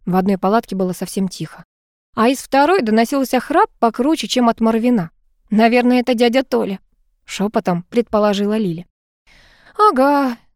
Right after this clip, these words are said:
зевнула я. Наш первый вечер в палаточном лагере прошел очень сумбурно. Столько новых впечатлений, мест, лиц. От всех событий голова шла кругом. «Ты зачем меня разбудила-то?» Лиля сияла радостью,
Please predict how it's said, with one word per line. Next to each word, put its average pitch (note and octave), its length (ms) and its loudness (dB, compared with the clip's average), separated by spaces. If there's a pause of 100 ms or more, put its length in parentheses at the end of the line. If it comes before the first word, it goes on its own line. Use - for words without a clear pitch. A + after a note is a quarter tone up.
(140)
зевнула F#3+ 460 -2
я. E3+ 300 -8 (420)
Наш F#3+ 220 -2
первый G3+ 360 2
вечер A3 380 -2
в - 60 -18
палаточном G3 600 -2
лагере E3+ 340 -2
прошел G#3 400 -4
очень F3 260 -6
сумбурно. F3 560 -4 (460)
Столько C#4 420 -2
новых A#3+ 300 2
впечатлений, G#3+ 760 -2
мест, B3 520 0
лиц. A#3+ 460 -2 (380)
От - 160 -6
всех D#4 240 -2
событий B3+ 400 -2
голова A#3 400 2
шла A3 200 -2
кругом. F#3+ 380 -6 (500)
«Ты C#4 120 -8
зачем G4 340 0
меня D4+ 220 2
разбудила-то?» B3 760 -2 (1000)
Лиля D4+ 300 0
сияла G3+ 400 0
радостью, E3+ 540 -6